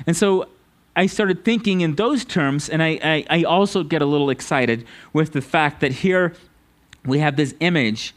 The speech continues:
of Moses, and he says, you know, "We, we're dying." The children of Israel say, "We're dying. We don't have water. We've got to have water." And we'll see this picture of them thirsting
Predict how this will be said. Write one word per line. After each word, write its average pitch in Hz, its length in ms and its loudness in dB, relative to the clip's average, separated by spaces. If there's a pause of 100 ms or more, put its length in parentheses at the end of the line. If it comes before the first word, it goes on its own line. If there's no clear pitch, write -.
(380)
of 127 140 -2
Moses, 143 640 0
and 127 140 -2
he 135 120 0
says, 135 300 -4
you 135 80 0
know, 127 120 0
"We, 127 420 -4 (400)
we're 143 160 0
dying." 120 580 0 (220)
The 107 100 -4
children 147 380 -2
of 135 80 -2
Israel 143 180 0
say, 139 140 -2
"We're 127 100 0
dying. 147 300 0
We 143 80 2
don't 160 160 0
have 107 240 -2
water. 104 480 0 (320)
We've 123 240 -4
got 165 320 0
to 120 100 -4
have 107 220 -4
water." 110 320 0
And 104 120 -4
we'll 127 140 -2
see 220 240 -4
this 165 180 -2
picture - 480 -4 (280)
of 120 180 -2
them 127 320 0 (100)
thirsting 139 840 -2